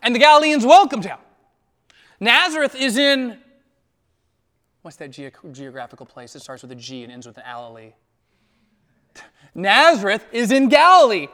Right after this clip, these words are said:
And in verse forty-five, we're told the Galileans welcome him. He just said a prophet has no honor in his hometown.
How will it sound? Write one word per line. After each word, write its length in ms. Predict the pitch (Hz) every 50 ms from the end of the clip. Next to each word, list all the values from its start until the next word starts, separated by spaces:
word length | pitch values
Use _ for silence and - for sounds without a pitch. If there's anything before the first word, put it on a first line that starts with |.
| _ _ _ _ _
And 100 | - 269
in 60 | 262
verse 180 | 226 311 302 -
forty-five, 480 | - 311 294 277 - 320 349 370 349 269
we're 100 | 285 233
told 200 | 240 285 294 240
the 40 |
Galileans 420 | 240 277 285 285 285 294 302 277 233
welcome 360 | 269 330 370 392 302 294 247
him. 160 | 262 285 277
He 160 | 277 262 247
just 220 | 233 - 320 - -
said 140 | - 339 320
a 40 | 247
prophet 360 | - - 302 311 320 285 262
has 100 | 262 247
no 140 | 269 302 294
honor 200 | 294 302 311 311
in 80 | 311
his 80 | 311 262
hometown. 540 | 311 330 320 269 320 330 370 392 370 240